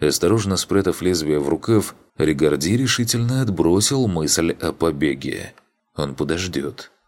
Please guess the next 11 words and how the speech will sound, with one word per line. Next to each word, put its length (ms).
Его 600
учили 760
ждать. 720
Тем 240
временем 600
идти 360
стало 440
труднее. 800
Солнце 500
пекло 400
невыносимо, 840